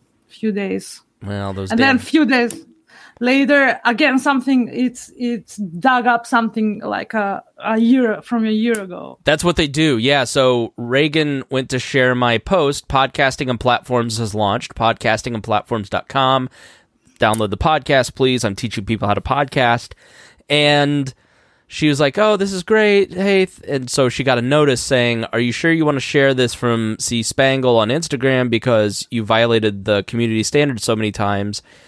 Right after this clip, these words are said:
Speaker 2: And I was like, "Ah, you'll be fine." Two days later, they scan her account and ding her, uh,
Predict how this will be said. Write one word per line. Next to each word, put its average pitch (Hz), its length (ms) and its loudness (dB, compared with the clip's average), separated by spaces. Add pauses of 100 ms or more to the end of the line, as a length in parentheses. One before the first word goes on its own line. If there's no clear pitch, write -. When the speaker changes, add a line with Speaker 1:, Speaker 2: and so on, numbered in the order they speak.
(400)
Speaker 2:
And 107 460 -2 (160)
I 123 80 4
was 120 100 -2
like, 131 140 0
"Ah, 165 140 4
you'll 135 160 2
be 123 120 -2
fine." 110 540 0 (140)
Two 147 120 -2
days 147 200 2
later, 165 260 4
they 123 140 2
scan 131 340 0
her 131 160 0
account 151 420 0
and 120 160 -4
ding 156 280 0
her, 107 360 0 (600)
uh, 107 600 0